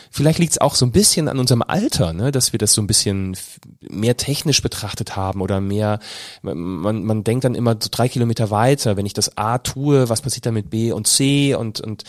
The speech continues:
vielleicht würde man das, wenn man zwanzig Jahre jünger wäre, ähm, einfach ein bisschen, ja, auch entspannter angehen.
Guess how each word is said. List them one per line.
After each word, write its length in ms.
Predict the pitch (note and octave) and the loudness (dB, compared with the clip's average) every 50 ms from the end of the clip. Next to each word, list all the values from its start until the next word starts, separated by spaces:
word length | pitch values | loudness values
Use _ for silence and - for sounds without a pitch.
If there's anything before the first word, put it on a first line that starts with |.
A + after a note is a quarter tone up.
| - - - - - - _ | -18 -18 -18 -18 -20 -16 _
vielleicht 180 | - A2 A2 A2 | -4 -4 -2 0
würde 140 | A2+ A2+ A#2+ | 2 2 4
man 120 | A#2 A2 | 4 4
das, 160 | A2 G#2 - | 2 0 0
wenn 80 | A2 G#2+ | 0 0
man 80 | G#2+ G2+ | 0 0
zwanzig 260 | - G#2+ G#2+ - - | 0 0 0 0 0
Jahre 100 | G#2+ G2+ | 0 0
jünger 240 | G2+ A2+ C3 C3 A#2+ | 0 0 0 0 0
wäre, 380 | A#2+ A#2+ A2+ A#2 A#2 A2+ A2 - | 0 0 0 0 0 -2 -2 -2
ähm, 280 | G#2 A2 G#2+ G#2+ G#2 - | -2 -2 -2 -2 -4 -4
einfach 180 | - G#2+ - A2 | -4 -4 -2 -2
ein 80 | A2 G2+ | 0 0
bisschen, 420 | A2 - - G#2 G#2 G2+ F#2+ - _ _ - G#2 | 0 0 0 0 -2 -4 -6 -8 _ _ -20 -12
ja, 240 | F2+ G2 A2+ A#2+ - | -6 -4 -4 -4 -4
auch 140 | - - - | -4 -6 -6
entspannter 600 | - A#2 A2 - - A2 D3 G3 - E3+ - - | -4 -4 -4 -2 0 0 0 0 -2 -4 -4 -6
angehen. 500 | - E2+ F2 E2 F2 E2 D#2 D2+ D2+ D2 | -6 -8 -8 -6 -6 -6 -6 -6 -8 -10